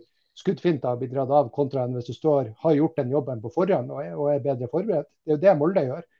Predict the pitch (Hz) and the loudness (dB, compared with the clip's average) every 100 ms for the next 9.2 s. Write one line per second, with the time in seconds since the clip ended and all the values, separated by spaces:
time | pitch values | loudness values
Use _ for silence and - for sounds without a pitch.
0 | _ _ _ 170 190 170 131 127 120 143 | _ _ _ 0 6 6 4 0 -2 0
1 | 143 - 127 139 127 135 123 113 127 120 | -2 -2 -4 -2 0 0 0 -4 -4 -4
2 | - 127 165 156 _ - 160 - 175 175 | -4 -4 -4 -6 _ -6 -6 -2 2 2
3 | 117 127 151 127 117 - 151 - 156 120 | 0 -2 0 0 -2 -6 -6 0 0 2
4 | 139 147 170 175 120 113 - _ _ _ | 2 4 2 0 -8 -10 -12 _ _ _
5 | 123 135 123 113 117 131 151 180 185 143 | -4 -2 -4 -6 -6 -8 -12 -14 -12 -6
6 | - 196 208 151 160 139 190 - _ _ | -2 0 0 -2 -6 -14 -16 -16 _ _
7 | - 139 156 147 135 123 165 190 135 123 | -4 2 6 6 4 2 0 0 -2 -6
8 | 135 135 123 151 - 160 214 127 123 233 | 0 0 0 -4 0 2 2 0 -2 -4
9 | 127 | -6